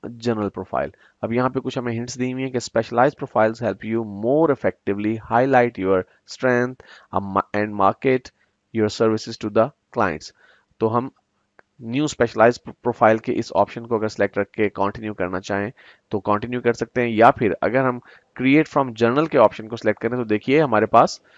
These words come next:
कुछ डिटेल्स यहाँ पे आ रही हैं कि the title, professional overview, job history and portfolio section of your general profile will be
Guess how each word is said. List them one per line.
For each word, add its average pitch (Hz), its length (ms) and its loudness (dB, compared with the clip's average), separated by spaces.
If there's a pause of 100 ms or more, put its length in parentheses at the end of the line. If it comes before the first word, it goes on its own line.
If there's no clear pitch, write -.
(340)
कुछ - 240 0 (120)
डिटेल्स 120 440 0
यहाँ 120 160 2
पे 123 120 2
आ 104 120 8
रही 113 200 2
हैं 160 120 -4 (540)
कि 117 280 4 (760)
the 110 120 0
title, 139 480 6
professional 120 680 0
overview, 127 520 2
job 113 300 6
history 123 360 -2
and 107 180 -2
portfolio 113 540 -2
section 107 420 -4
of 104 160 0
your 110 100 -2
general 110 320 -2
profile 98 440 0
will 101 180 -2
be 113 80 2